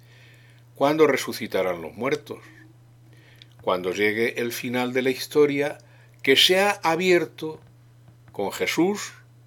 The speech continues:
con María y con José. Ese final ya está en el seno de la Trinidad, y ese final empuja y prepara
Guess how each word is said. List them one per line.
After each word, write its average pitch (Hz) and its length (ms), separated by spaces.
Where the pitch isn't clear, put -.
con 87 200
María 143 580
y - 100
con - 180
José. - 440
Ese 170 260
final 175 440
ya 143 120
está 185 480
en 120 220
el 98 140
seno 175 360
de 165 100
la 151 140
Trinidad, 127 600
y 117 100
ese 127 200
final 139 480
empuja 147 560
y 165 80
prepara 147 640